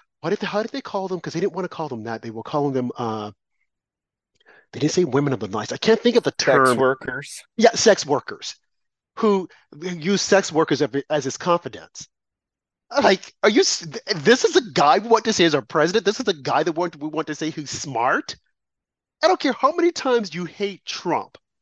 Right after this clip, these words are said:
Speaker 1: I don't care how many times you say, and people always say, "Well, I wish you would behave more presidential." Please stop saying that. Wh-, how do
Speaker 2: Yeah.
Speaker 1: you define presidential?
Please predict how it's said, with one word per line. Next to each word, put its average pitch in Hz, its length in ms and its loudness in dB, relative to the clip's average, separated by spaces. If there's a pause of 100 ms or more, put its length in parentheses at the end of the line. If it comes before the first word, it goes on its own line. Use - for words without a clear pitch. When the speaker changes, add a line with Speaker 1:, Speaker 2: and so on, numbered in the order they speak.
(420)
Speaker 1:
I - 20 -10
don't 277 140 -2
care 233 100 -4
how 254 160 -4
many 285 180 -2
times 233 400 0
you 196 60 -8
say, 180 260 -2
and 165 140 -6
people 220 240 -6
always 190 200 -2
say, 185 100 0
"Well, 151 180 -4
I 165 60 -8
wish 196 200 -8
you 214 40 -10
would 196 100 -12
behave 170 260 -6
more 160 140 -6
presidential." 151 760 -4 (600)
Please 170 1000 -4
stop 285 360 -2 (400)
saying 349 460 2
that. 110 260 -4 (640)
Wh-, - 120 -14
how - 140 2
do 359 80 0
Speaker 2:
Yeah. 320 80 -2
Speaker 1:
you 302 60 -4
define 254 560 -2
presidential? 220 1080 -2